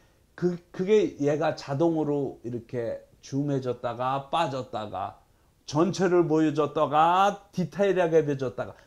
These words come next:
막 이런 게 자동 줌이에요. 근데 자동 줌을 안 하면은 또 이렇게 문제가 있죠. 가까이 볼 때는 어렵고 멀 때는 또 코앞만 보이면 안 되니까 요건 자동 줌으로 해놓고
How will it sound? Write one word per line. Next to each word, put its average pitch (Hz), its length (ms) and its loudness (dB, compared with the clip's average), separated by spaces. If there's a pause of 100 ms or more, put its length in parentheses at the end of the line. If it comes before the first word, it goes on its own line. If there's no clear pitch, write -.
막 120 200 -2 (120)
이런 170 420 2
게 170 340 0 (160)
자동 139 520 -6
줌이에요. 95 760 -10 (640)
근데 190 380 2 (160)
자동 170 420 2
줌을 185 340 -2
안 143 360 -2
하면은 180 380 0 (260)
또 262 140 2
이렇게 196 180 2
문제가 151 600 4
있죠. 131 540 0
가까이 175 460 2
볼 147 220 0
때는 139 380 -2 (100)
어렵고 147 640 0 (120)
멀 165 440 6
때는 175 420 2
또 175 240 -4
코앞만 208 580 0
보이면 156 460 2
안 127 220 -4
되니까 127 400 -6 (220)
요건 139 280 -2
자동 156 560 -4
줌으로 151 520 -4
해놓고 151 580 -2